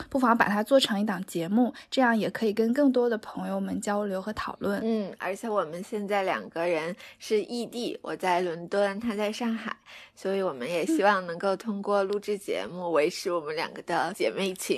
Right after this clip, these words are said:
Speaker 1: <laughs> 而且节目的内容会挑一些相对有趣的来讲，比如说我们会聊到国内外的一些艺术展啊，或者是有哪些好看的艺术类的影片、书籍。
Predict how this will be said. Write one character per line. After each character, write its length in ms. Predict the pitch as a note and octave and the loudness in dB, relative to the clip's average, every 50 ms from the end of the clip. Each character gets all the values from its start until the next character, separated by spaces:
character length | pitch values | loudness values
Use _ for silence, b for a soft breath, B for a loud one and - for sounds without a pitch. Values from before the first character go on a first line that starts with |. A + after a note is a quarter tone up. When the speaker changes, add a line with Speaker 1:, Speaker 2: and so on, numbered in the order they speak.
| C#4+ D#4 D4 | 4 4 4
Speaker 1:
<laughs> 200 | C4+ C#4 - - | 2 0 -2 -2
而 140 | - - C4 | 2 2 4
且 300 | C#4 - D#4 C#4 A#3 G#3+ - B B B | 6 8 8 10 8 8 6 B B B
节 160 | B - A#3 | B 6 8
目 100 | A#3 C4 | 10 12
的 140 | D4 D4+ D4 | 12 12 12
内 160 | C#4+ C#4+ D4+ | 12 12 12
容 240 | D4+ C4+ A3+ G3+ A3 | 12 10 10 8 8
会 360 | A3+ - C#4 C4 B3 A#3+ A#3 | 8 8 8 8 8 8 6
挑 260 | A#3+ - - B3 A#3+ A#3 | 4 4 6 6 8 8
一 80 | A#3+ | 6
些 220 | A#3 - C4 B3 B3 | 6 6 6 6 6
相 220 | B3 C#4+ C4 C#4 | 8 8 10 10
对 140 | C4+ C#4+ C4 | 10 10 8
有 140 | G#3 D#3+ - | 8 4 2
趣 280 | - - - - D#4+ D4+ | -2 -4 -2 0 2 4
的 160 | C#4 F3+ - | 4 4 2
来 120 | E2+ - - G#3 | 2 -2 -4 -6
讲， 200 | - - - - - - - B B B B | -4 -2 -2 -2 -4 -6 -14 B B B B
比 80 | - | 4
如 160 | G#3 F#3 E3+ | 4 4 4
说 380 | G#3 - - - A3+ G#3 G#3 G3+ | 4 2 4 6 8 8 10 10
我 40 | G3+ | 8
们 140 | F#3+ F#3+ G3 | 8 6 4
会 180 | - A3+ G#3 | 4 4 4
聊 240 | G3+ F#3 E3 D#3 E3 | 6 4 4 2 2
到 360 | F3+ - G3+ G3 F#3 F3 E3+ - B B B B | 4 4 6 6 8 6 4 2 B B B B
国 180 | - F#3 F#3 F#3+ | 4 4 6 6
内 160 | G#3 A3 G#3+ | 6 6 8
外 240 | G#3 G#3 G3+ G3 F#3+ | 8 8 8 8 8
的 220 | F#3+ D#3+ D#3+ - | 6 4 2 2
一 100 | - G3+ | 0 -2
些 340 | G3 - - - G#3 G3 F#3+ | -4 -4 -2 0 2 2 2
艺 160 | - G#3+ G#3 | 2 0 0
术 220 | G#3 - - G#3 G3+ | 0 0 -2 -2 -2
展 200 | G3+ - F#3 - | 0 0 -2 -2
啊， 420 | - - D#3+ E3 F3 F3 F3 F#3 | -2 -2 0 2 2 4 2 2
或 180 | G3+ - A3 G#3+ | 2 0 -2 -2
者 140 | - - G3+ | -2 -2 -2
是 280 | - - - G3+ F#3 | -2 -2 0 0 0
有 180 | F3+ E3+ - - - - - _ - | 0 -2 -2 -4 -8 -18 -16 _ -6
哪 180 | F#3 E3 - | -4 -4 -2
些 140 | F#3 - A#3 | 0 0 0
好 180 | A3 - - - | 0 0 -2 -2
看 260 | - - - C4 A#3+ A3+ | 0 2 4 4 4 4
的 140 | G#3 G3 F#3+ | 4 4 4
艺 180 | - B3+ B3+ | 4 4 4
术 200 | A#3+ A#3+ - A#3 | 4 4 2 2
类 140 | G#3 G3+ G3 | 2 2 2
的 100 | F#3+ F#3 | 0 0
影 140 | F3+ F3 F3+ - - | 0 -2 -6 -8 -12
片、 480 | - - - A3+ A3 G#3+ G#3+ A3 A3 | -8 -4 -2 -2 0 0 0 -2 -2
书 280 | A#3 - - B3 B3 B3+ | -2 -2 0 0 0 0
籍。 480 | B3+ - - - - - - - - | -2 -6 -10 -8 -8 -8 -8 -10 -12